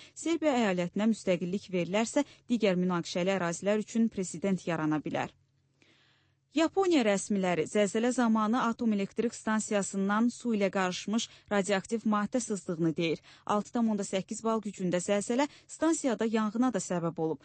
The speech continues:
Amma yanğının qarşısını tez bir zamanda almaq mümkün olub. Səhər saatlarında baş verən zəlzələ nəticəsində azı yeddi nəfər ölüb, yüzlərlə yaralı var. Zəlzələnin episentrində, ölkənin şimal-qərbində isə yüzlərlə taxta ev dağılıb. Yapon dənizi sahilindəki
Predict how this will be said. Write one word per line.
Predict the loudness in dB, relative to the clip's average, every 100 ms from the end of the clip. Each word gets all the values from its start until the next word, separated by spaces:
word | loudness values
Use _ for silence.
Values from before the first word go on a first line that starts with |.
| -20
Amma | 0 2 2
yanğının | 2 0 0 0
qarşısını | 0 0 -2 -4
tez | 0 -2 -2
bir |
zamanda | -4 -2 0 0
almaq | 0 0 0
mümkün | 0 -2 -2 -2
olub. | 0 -2 -6 -20
Səhər | -2 2 2
saatlarında | 2 0 2 2 4 2
baş | 0 -2 -2
verən | -2 0
zəlzələ | -2 -2 -2 0 -2
nəticəsində | -2 -4 -4 -4 0 0 -2 _
azı | -2 0 0
yeddi | 0 0 0 0
nəfər | 0 -2 0
ölüb, | 0 -2 -4
yüzlərlə | -4 0 0 2
yaralı | 0 0 0 0
var. | -2 -4 -8 -20
Zəlzələnin | -2 -2 0 0 0 0 -2
episentrində, | -4 -2 -2 -2 -2 0
ölkənin | 0 0 0 0 0
şimal-qərbində | -2 0 0 2 0 2 2 2
isə | 0 -2 -4 -12 -6
yüzlərlə | 0 2 4 2 2
taxta | -4 -2 0
ev | 0 0
dağılıb. | -2 -2 -2 -4 -8 -18 -2
Yapon | -2 0 0
dənizi | 4 4 2 -4
sahilindəki | -2 0 -2 -4 -4